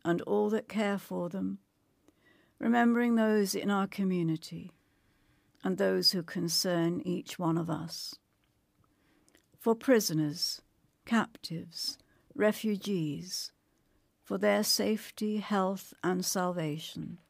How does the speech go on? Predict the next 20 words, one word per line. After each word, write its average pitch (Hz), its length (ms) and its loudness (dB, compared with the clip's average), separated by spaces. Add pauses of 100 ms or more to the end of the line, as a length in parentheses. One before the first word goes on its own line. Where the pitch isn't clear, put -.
(760)
let 226 240 4
us 226 180 2
pray 190 360 0
to 175 120 -4
the 170 140 -2
Lord. 160 480 -8 (1400)
Lord, 175 500 0 (380)
have 190 260 -2
mercy. 165 600 -6 (1900)
For - 180 2
our 233 240 4
deliverance 233 760 2
from 202 280 0
affliction, 208 840 -4 (320)
from 175 320 -4
disease, 202 840 -2 (440)
especially 220 720 2
during 190 400 -2
this 190 240 -2
pandemic, 175 840 0